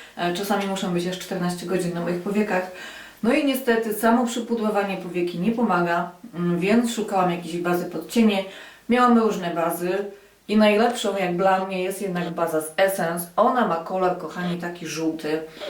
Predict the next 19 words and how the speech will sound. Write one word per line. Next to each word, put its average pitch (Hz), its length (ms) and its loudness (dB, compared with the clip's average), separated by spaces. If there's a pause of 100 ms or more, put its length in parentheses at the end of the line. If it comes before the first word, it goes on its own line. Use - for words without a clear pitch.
(300)
To 190 60 -4
już 190 100 -2
jest 185 120 -2
niestety 190 360 -2
puste 214 400 0
opakowanie. 175 640 2
Ja 165 80 0
nie 180 120 -2
wiem, 185 120 -2
czy 185 120 -6
mi 175 80 -4
się 175 100 -6
tu 175 160 -6
uda 175 180 0
coś 165 200 -6
jeszcze 185 240 -4
Wam 165 160 -4
wygrzebać, 160 540 -2
pokazać. 190 840 2